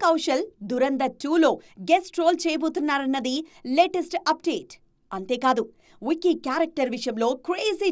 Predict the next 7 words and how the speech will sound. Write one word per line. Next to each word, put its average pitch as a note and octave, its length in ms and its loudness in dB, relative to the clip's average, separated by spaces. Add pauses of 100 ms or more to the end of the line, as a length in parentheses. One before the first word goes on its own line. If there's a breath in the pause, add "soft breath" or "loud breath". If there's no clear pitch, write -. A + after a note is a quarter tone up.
ట్విస్ట్ D#4 260 -4
ఇవ్వబోతున్నారట B3 720 0 (240)
ఆదిత్య A#3+ 400 -4
ధర్. B3 260 0 (160)
యూరి A4+ 400 6
సినిమాలో F#4 560 4
విక్కీ C4 380 -2